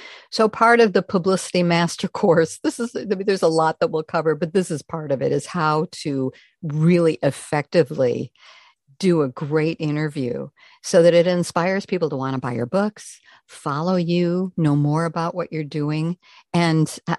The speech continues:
i-, if you can communicate effectively, you can get to that vision that you want to get to.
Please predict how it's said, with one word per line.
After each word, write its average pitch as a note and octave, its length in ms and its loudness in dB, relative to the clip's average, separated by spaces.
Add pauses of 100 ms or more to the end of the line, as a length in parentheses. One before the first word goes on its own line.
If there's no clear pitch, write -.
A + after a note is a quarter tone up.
(100)
i-, - 120 -12
if F#3 380 -2
you A3 380 0
can G3 180 0
communicate G3 580 0
effectively, D#3+ 800 -2 (340)
you A#3 120 -2
can D#4+ 260 2
get A#3+ 220 0
to C#4 100 -2
that D#3+ 200 -2
vision D#3 360 0
that D3 120 -4
you D3+ 140 -4
want C3+ 180 -4
to B2+ 60 -6
get C#3+ 260 -6
to. - 240 -10